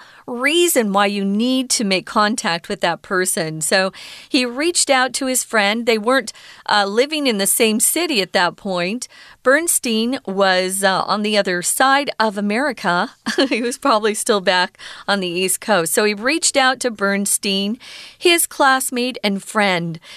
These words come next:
They had been classmates at Harvard, and they were still friends. So despite being thousands of miles away in Cambridge,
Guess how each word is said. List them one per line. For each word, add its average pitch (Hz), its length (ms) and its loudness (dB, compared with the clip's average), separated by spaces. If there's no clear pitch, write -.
They 247 140 4
had 214 140 0
been 240 180 2
classmates 214 640 0
at - 140 -6
Harvard, 180 560 -2
and 233 140 0
they 269 80 4
were 262 120 0
still 370 300 0
friends. 330 540 -2
So 262 440 2
despite 302 640 0
being 240 280 -2
thousands 269 720 0
of 208 160 -2
miles 220 380 2
away 208 360 2
in 175 140 -4
Cambridge, 220 800 -2